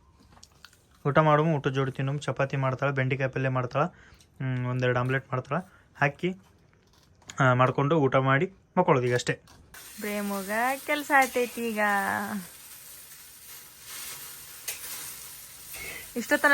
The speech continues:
Speaker 2: ಎತ್ಕೊಂಡಿದ್ದ, ಆ, ಹಸು ಆತು, ಈಗ ಅಳಾಕತ್ತ. ಅದಕ್ಕ ನಾ ಚಪಾತಿ ಮಾಡಿದೆ, ಬಡ ಬಡ ಚಪಾತಿ ಮಾಡಿ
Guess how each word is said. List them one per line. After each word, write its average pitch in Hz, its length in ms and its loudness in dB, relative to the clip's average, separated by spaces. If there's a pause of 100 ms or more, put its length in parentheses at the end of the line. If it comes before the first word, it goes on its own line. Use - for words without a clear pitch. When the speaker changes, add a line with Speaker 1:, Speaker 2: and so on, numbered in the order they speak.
(100)
Speaker 2:
ಎತ್ಕೊಂಡಿದ್ದ, 262 460 2
ಆ, 247 600 6
ಹಸು 226 180 0
ಆತು, 254 540 6
ಈಗ 226 100 -4 (100)
ಅಳಾಕತ್ತ. 220 520 0
ಅದಕ್ಕ 220 240 -2 (840)
ನಾ 220 100 -6
ಚಪಾತಿ 226 420 -4
ಮಾಡಿದೆ, 220 480 -2
ಬಡ 208 80 0 (120)
ಬಡ 208 60 -6 (140)
ಚಪಾತಿ 208 340 -10
ಮಾಡಿ 254 180 -4